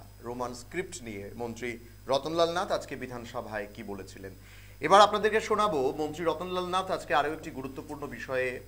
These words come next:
আহ, আলোকপাত করেছেন, তিনি ব্যাখ্যা দিয়েছেন সেই বিষয়েও, যেখানে সুদীপ রায় বর্মন প্রশ্ন করেছিলেন যে কেন দু হাজার তেইশে কিংবা এখনো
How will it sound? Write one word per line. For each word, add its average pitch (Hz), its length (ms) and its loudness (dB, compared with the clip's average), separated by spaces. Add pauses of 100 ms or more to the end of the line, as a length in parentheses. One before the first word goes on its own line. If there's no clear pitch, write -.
(160)
আহ, 113 260 0
আলোকপাত 117 460 -2
করেছেন, 151 380 -4
তিনি 135 240 -4
ব্যাখ্যা 131 360 2
দিয়েছেন 117 420 -6
সেই 107 140 -10
বিষয়েও, 98 460 -8 (680)
যেখানে 147 400 2
সুদীপ 180 340 -2
রায় 185 140 8
বর্মন 185 300 6
প্রশ্ন 185 340 -6
করেছিলেন 190 500 -2
যে 180 100 -2 (160)
কেন 175 240 10 (440)
দু 135 180 -4
হাজার 135 580 6 (100)
তেইশে 143 640 -2 (420)
কিংবা 156 500 4
এখনো 147 640 2